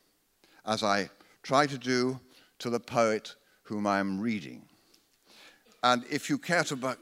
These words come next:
buy the recording on sale in the foyer, you may listen to it and conclude that I have been talking a load of bullshit. But it remains my hope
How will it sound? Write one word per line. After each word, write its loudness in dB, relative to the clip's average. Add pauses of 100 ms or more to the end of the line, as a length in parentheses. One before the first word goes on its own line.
(100)
buy 8
the -2
recording 0
on 6
sale 4
in 0
the 0
foyer, 6 (1200)
you 0
may 6
listen 2
to 4
it 0 (300)
and 4
conclude 2 (180)
that -4
I 4
have 0
been -4
talking -4 (300)
a 0
load 2
of -8
bullshit. -2 (1700)
But -2
it -8
remains -2
my 4
hope 0